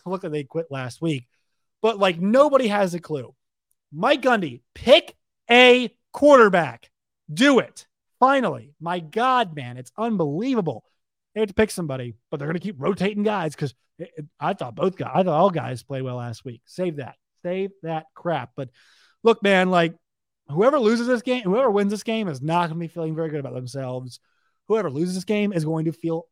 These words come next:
terrible about themselves. Iowa State, like,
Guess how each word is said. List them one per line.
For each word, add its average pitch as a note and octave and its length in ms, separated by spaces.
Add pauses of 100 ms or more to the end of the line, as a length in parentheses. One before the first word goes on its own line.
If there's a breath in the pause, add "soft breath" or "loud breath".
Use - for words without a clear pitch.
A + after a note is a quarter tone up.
(220)
terrible C3+ 360
about B2 260
themselves. B2 580 (360)
Iowa A3+ 300
State, G#3+ 360 (280)
like, D#3 280